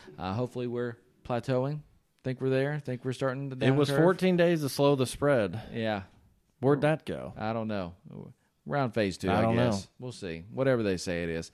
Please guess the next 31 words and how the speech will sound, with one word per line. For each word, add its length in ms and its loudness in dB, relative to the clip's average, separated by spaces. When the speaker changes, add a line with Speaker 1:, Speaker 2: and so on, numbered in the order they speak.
Speaker 2:
Whatever 380 6
it 80 -10
takes. 360 -10
Speaker 1:
Yeah, 160 2
so 160 -2
Andy 220 -2
Beshear 400 0
had 220 2
some 140 -10
comments 400 -2
today. 360 0
Some 240 -6
people 320 0
are 80 0
kinda 400 0
taking 300 -2
a 40 0
little 220 2
bit 180 -4
controversial. 800 -4
Uh, 300 0
he 180 0
said 420 0
that 120 2
he 240 -2
is 140 -4
going 260 -4
to 220 -4
pre-, 320 -4
uh, 160 0
present 560 -4